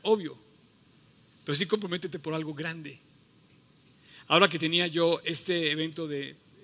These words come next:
de, en el restaurante del aniversario, yo lo veía más grande que mi capacidad. En todo sentido fue más grande que mi capacidad. Y me encantó porque me hizo, me hizo hacer esto que dice el Salmo sesenta y dos, dice, "Esperad en Él en todo tiempo, derramad delante de Él vuestro corazón.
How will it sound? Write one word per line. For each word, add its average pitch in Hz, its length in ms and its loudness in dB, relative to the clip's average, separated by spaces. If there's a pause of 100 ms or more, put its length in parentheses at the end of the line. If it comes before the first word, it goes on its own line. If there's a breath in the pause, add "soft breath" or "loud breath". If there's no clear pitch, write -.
(120)
de, 147 80 -8
en 139 100 -8
el 135 80 -8
restaurante 156 400 -4
del 151 100 -6
aniversario, 139 640 -6 (720 soft breath)
yo 175 120 2
lo 196 80 6
veía 175 200 4
más 170 220 -6
grande 160 280 -4
que 151 120 -10
mi 139 80 -10
capacidad. 135 580 -8 (600)
En 143 100 -10
todo 208 160 4
sentido 170 380 0
fue 156 120 -8
más 160 200 -8
grande 151 200 -6
que - 120 -16
mi 143 80 -12
capacidad. 143 520 -10 (600 loud breath)
Y 160 80 0
me 175 80 2
encantó 170 400 4
porque 156 500 -2 (140)
me 151 120 2
hizo, 170 460 6 (140)
me 165 100 -6
hizo 165 240 2
hacer 156 240 2
esto 151 240 -6
que 151 100 -10
dice 147 220 0
el 139 80 -2
Salmo 151 300 -2
sesenta 147 400 2
y - 20 -6
dos, 151 180 -4
dice, 151 240 -4
"Esperad 165 380 -2
en 175 160 -6
Él 170 140 -6
en 160 100 -10
todo 165 220 -6
tiempo, 151 440 -8 (680 soft breath)
derramad 156 380 0
delante 165 360 -4
de 156 120 -4
Él 151 80 -4
vuestro 147 240 -4
corazón. 143 520 -4